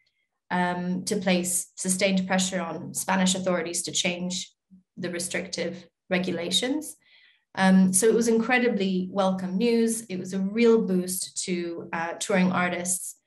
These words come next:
um, in facilitating a, a, an access to a key market post-Brexit.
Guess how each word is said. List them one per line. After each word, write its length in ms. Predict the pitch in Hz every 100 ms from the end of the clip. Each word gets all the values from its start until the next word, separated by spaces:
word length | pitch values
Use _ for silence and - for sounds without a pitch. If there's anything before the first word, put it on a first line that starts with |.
| _ _ -
um, 420 | 175 175 170 175
in 220 | - 185 185
facilitating 800 | 185 180 180 185 185 165 160 160
a, 280 | 160 - -
a, 40 |
an 280 | - 165 185
access 500 | 165 - - 147 -
to 80 | -
a 60 | 170
key 240 | - 175
market 400 | 170 165 156 185
post-Brexit. 680 | 180 156 - 170 - 143 -